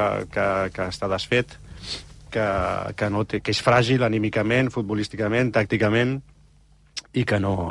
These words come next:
i que no evoluciona, i que teníem la sensació de que ho faria aquesta temporada després de guanyar la Lliga, però que ha dilapidat aquesta, aquest botí que tenia, no?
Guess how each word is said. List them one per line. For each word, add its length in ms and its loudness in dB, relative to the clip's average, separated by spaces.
i 80 0
que 120 4
no 120 4
evoluciona, 540 2
i 80 0
que 160 4
teníem 320 4
la 80 4
sensació 460 2
de 160 2
que 80 2
ho 80 4
faria 400 2
aquesta 240 -2
temporada 480 2
després 240 -2
de 80 4
guanyar 240 2
la 80 2
Lliga, 240 2
però 240 2
que 80 -6
ha 240 2
dilapidat 480 -2
aquesta, 560 0
aquest 240 0
botí 320 2
que 160 0
tenia, 320 -6
no? 160 -10